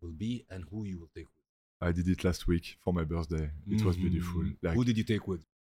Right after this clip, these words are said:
Speaker 2: so my team and, uh, three wonderful, uh, women, but, uh, that
Speaker 1: Mm-hmm.
Speaker 2: are friends as well.
Speaker 1: Mm-hmm.
Speaker 2: And, uh, it was bliss. It was, we rented, like, a pirate boat
Speaker 1: Mm-hmm.
Speaker 2: for a few days. You're in the middle of Oman.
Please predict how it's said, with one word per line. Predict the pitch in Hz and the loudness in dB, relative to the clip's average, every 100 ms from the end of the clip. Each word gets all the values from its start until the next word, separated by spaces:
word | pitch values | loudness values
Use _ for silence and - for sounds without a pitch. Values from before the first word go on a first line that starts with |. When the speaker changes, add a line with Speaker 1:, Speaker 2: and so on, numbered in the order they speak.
| _ | _
Speaker 2:
so | - 104 92 | -2 6 6
my | 92 92 | 8 4
team | - 117 135 131 - _ | 6 8 8 2 -10 _
and, | 98 98 95 | -2 0 2
uh, | 95 90 87 | 4 4 2
three | - 117 | 4 4
wonderful, | 104 101 92 - 104 95 | 6 4 2 0 2 4
uh, | 87 85 80 78 76 73 71 | 2 0 -2 -2 -4 -6 -8
women, | 85 107 107 123 | 2 4 4 4
but, | 90 104 | 0 0
uh, | |
that | 78 | 0
Speaker 1:
Mm-hmm. | 90 90 | 0 -2
Speaker 2:
are | |
friends | - 101 101 | 0 2 2
as | 87 85 | 0 2
well. | 95 | 2
Speaker 1:
Mm-hmm. | 107 87 - _ _ 90 | 2 -2 -12 _ _ -2
Speaker 2:
And, | 87 87 | 0 2
uh, | 90 85 85 78 73 69 69 _ _ _ _ _ _ | 2 2 0 0 -2 -4 -8 _ _ _ _ _ _
it | - 98 | -2 0
was | 92 | 0
bliss. | 90 123 143 - | 2 2 2 0
It | 95 - | -6 -2
was, | 98 | -2
we | 107 | 0
rented, | 101 120 131 135 | 4 6 6 2
like, | 104 - | 2 0
a | 90 | -2
pirate | - 123 123 104 - | 4 6 6 4 2
boat | 98 131 160 110 | 4 4 4 -4
Speaker 1:
Mm-hmm. | 107 92 92 101 95 _ | -4 -2 -2 -4 -8 _
Speaker 2:
for | - | -2
a | 90 | 2
few | - 139 | 6 8
days. | 135 156 151 - - - - | 10 8 4 -6 -16 -18 -6
You're | 104 98 | -2 0
in | |
the | 104 | 0
middle | 117 120 110 | 2 4 4
of | - 120 | 4 2
Oman. | 127 120 147 | 6 6 4